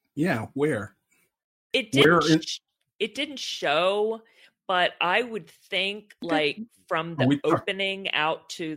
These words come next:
Speaker 2: the, what is it, ilium or ischium? I don't remember the parts
Speaker 3: I think
Speaker 2: perfectly.
Speaker 3: the, the pubic symphysis, so right in the
Speaker 2: Okay, yeah. The
Speaker 3: at the
Speaker 2: middle.
Speaker 3: in the, in middle at the bottom.
Speaker 2: Crack it open in
Speaker 3: Yeah.
Speaker 2: half. Yeah.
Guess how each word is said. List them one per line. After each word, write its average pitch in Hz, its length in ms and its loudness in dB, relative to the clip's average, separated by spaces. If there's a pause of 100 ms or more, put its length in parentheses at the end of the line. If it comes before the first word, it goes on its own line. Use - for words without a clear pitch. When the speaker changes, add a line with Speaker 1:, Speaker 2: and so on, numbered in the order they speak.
Speaker 2:
the, 139 500 -2
what 147 140 -10
is 135 160 -12
it, 123 160 -8
ilium 139 480 -8
or 123 120 -10
ischium? 143 680 -12 (280)
I 139 40 -14
don't 139 140 -16
remember 131 300 -20
the - 60 -20 (100)
parts - 500 -18 (140)
Speaker 3:
I 254 40 -2
think - 280 -8
Speaker 2:
perfectly. 254 140 4 (100)
Speaker 3:
the, 214 60 -2
the 214 60 -2
pubic 233 440 -4
symphysis, 226 560 -4
so - 200 -8
right 185 400 -10
in 190 200 -6
the 180 120 -6
Speaker 2:
Okay, 151 160 -6
yeah. 117 240 -10 (520)
The 135 100 -10
Speaker 3:
at 135 60 -8
the 131 60 -8
Speaker 2:
middle. - 300 -4 (840)
Speaker 3:
in 196 160 -8
the, 185 140 -10 (160)
in 196 120 -6
middle 202 280 -4
at 180 120 -10
the 170 80 -12
bottom. 185 460 -10 (300)
Speaker 2:
Crack 131 320 -6
it 127 100 -10
open 123 400 -12 (320)
in 131 100 -20
Speaker 3:
Yeah. 165 220 -8
Speaker 2:
half. 165 180 -14 (1120)
Yeah. 131 200 -6